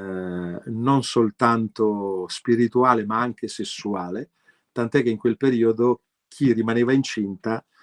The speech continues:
i figli, eh, che nascevano poi, eh, dopo nove mesi venivano chiamati figli di Beltane, proprio perché c'era libertà sessuale in quel,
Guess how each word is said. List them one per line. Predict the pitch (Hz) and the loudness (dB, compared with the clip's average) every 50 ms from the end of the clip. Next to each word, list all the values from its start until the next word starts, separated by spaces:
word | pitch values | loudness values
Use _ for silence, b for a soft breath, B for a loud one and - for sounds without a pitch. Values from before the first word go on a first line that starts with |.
| b b b b b b b b b b - - | b b b b b b b b b b -4 -4
i | 123 123 | -4 -2
figli, | - - 117 113 110 113 117 117 113 123 - _ - | 0 2 2 2 2 2 2 4 4 4 2 _ -2
eh, | 110 98 98 90 | 0 2 2 2
che | - - 104 | 2 2 0
nascevano | 104 104 101 - - 127 113 107 95 95 - | 0 0 -2 2 4 4 4 4 2 -2 0
poi, | - 117 110 104 98 92 90 90 85 - | 2 2 4 4 6 6 4 4 2 -2
eh, | 95 95 90 87 85 82 82 78 76 73 69 67 65 - 69 69 67 67 71 82 | -4 -6 -4 -4 -4 -4 -4 -6 -6 -8 -10 -10 -14 -16 -18 -18 -18 -14 -10 -4
dopo | 90 123 123 - 117 | 0 0 2 2 2
nove | 110 113 120 135 123 | 0 2 2 2 2
mesi | 113 110 101 101 107 - | 2 0 0 0 -2 -2
venivano | 95 104 101 107 107 110 107 95 | 0 0 -2 0 0 -2 -2 -2
chiamati | - 113 113 120 113 - 98 | 0 0 0 0 0 -2 -4
figli | - - 113 107 107 101 | -6 -6 -4 -2 -2 0
di | 104 98 | 0 -2
Beltane, | 92 101 95 92 - - 90 85 85 82 82 | -2 0 -2 -2 -2 -4 -6 -6 -6 -10 -14
proprio | - - - - 113 | -12 -10 -8 -6 -6
perché | - 98 90 - - 110 113 107 98 | -6 -6 -8 -6 0 0 2 2 0
c'era | - - 98 95 92 - - | -2 -4 -4 -4 -4 -6 -8
libertà | 95 101 113 117 107 110 110 - - - 117 | -8 -6 -6 -6 -6 -6 -8 -8 -6 -6 -6
sessuale | 113 - 95 - - - 104 101 95 92 87 85 | -4 -4 -4 -6 -6 -10 -8 -8 -8 -8 -8 -12
in | 82 82 | -14 -12
quel, | - 90 87 87 85 80 78 78 | -6 -6 -4 -4 -6 -8 -12 -18